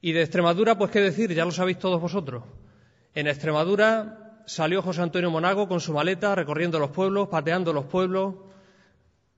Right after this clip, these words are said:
diciendo que Extremadura no era socialista y la gente tampoco le creía mucho.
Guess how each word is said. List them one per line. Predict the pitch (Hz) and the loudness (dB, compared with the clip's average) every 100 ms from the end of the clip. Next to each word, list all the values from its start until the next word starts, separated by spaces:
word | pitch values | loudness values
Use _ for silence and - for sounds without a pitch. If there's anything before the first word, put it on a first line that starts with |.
| - | -6
diciendo | 147 151 208 220 | -2 2 2 2
que | 180 | 2
Extremadura | 180 190 170 180 214 | 0 2 4 4 4
no | 185 | 4
era | 175 | 2
socialista | 147 170 165 185 202 214 208 202 - | 0 -2 0 0 2 2 2 0 -8
y | 156 151 | -6 -4
la | |
gente | 147 190 185 202 190 | -2 -2 -2 -2 -2
tampoco | 190 165 160 180 170 | -2 -4 -4 0 0
le | 156 | 0
creía | 151 151 | 0 0
mucho. | 139 131 - 120 | -2 -4 -10 -14